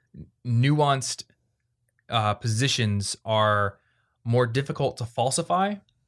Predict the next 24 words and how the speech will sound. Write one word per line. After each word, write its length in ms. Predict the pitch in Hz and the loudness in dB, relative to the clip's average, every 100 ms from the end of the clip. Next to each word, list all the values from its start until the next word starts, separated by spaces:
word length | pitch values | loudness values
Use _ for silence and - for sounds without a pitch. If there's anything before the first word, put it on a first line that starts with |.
| _ | _
because 460 | 120 117 117 113 107 | -6 0 0 2 -2
complex 520 | - 127 117 120 - | -4 -4 -2 -2 -2
theories 380 | - 117 131 120 | -2 0 2 0
are 60 | |
harder 340 | 113 117 110 101 | 0 0 -2 -4
to 120 | 110 | -8
disprove, 920 | 104 143 156 - 151 151 147 147 143 | -6 -2 -2 -2 0 2 2 0 -2
and 320 | - 107 104 | -2 -2 0
more 300 | 101 120 131 | 0 2 2
explanations 640 | 127 - 117 110 117 123 110 | 0 -2 -4 -2 -2 -4 -2
or, 200 | 117 117 - | -2 -2 -6
like, 140 | - 110 | -4 0
more 260 | 120 147 | 2 2
data 580 | 135 117 120 127 127 127 - _ _ _ | 2 2 2 4 4 2 -6 _ _ _
will 140 | 117 | -6
fit 400 | 107 - 135 135 - | -6 -2 0 0 -2
into 320 | 113 120 143 | -4 -2 -2
a 40 | 120 | -2
complex 440 | - 120 117 117 | -2 -2 -2 -4
explanation 560 | 117 - 113 107 - 135 | -6 -6 -4 -4 -2 -2
because 300 | 117 113 107 | -4 -4 -4
you 80 | 110 | -4
can 140 | 104 | -4
just 340 | 107 101 - | -4 -6 -10